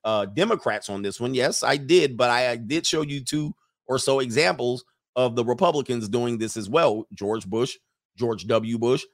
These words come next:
and then Donald Trump. All right. It's always the rapper. It's always the kind of the one who's pushed a certain vibe or sexuality or whatever into the, the culture. And that's who gets invited to the table.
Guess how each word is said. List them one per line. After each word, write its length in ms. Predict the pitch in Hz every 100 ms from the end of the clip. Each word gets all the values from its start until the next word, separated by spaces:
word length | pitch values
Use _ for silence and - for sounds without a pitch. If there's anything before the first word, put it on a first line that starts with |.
| _
and 120 | 117 113
then 300 | 113 117 -
Donald 300 | 113 113 110
Trump. 240 | 156 143 - _ _ 107
All 80 |
right. 160 | 107 110
It's 180 | 120 117
always 380 | 127 127 131 104
the 100 | 123
rapper. 400 | 131 147 113 92
It's 100 | 98
always 360 | 123 123 127 -
the 100 | 117
kind 200 | 127 123
of 40 |
the 80 | 120
one 240 | 120 123
who's 320 | 117 120 110 - _ _ _
pushed 380 | 190 175 - _ _ _ _ _ _ _ -
a 80 | -
certain 460 | 143 135 131 120
vibe 440 | 110 117 117 120 120
or 120 | 107
sexuality 720 | 127 113 123 120 113 117 113
or 100 | 113
whatever 460 | 113 117 113 120 120 _ _ _
into 300 | 123 120 131
the, 420 | 123 123 120 120 110
the 100 | 120
culture. 380 | 170 185 131 117
And 100 | 117
that's 160 | 131
who 140 | 143 120
gets 240 | 131 -
invited 640 | 113 98 127 139 117 101 - _ _ _ _
to 100 | -
the 120 | 113 110
table. 420 | 143 123 73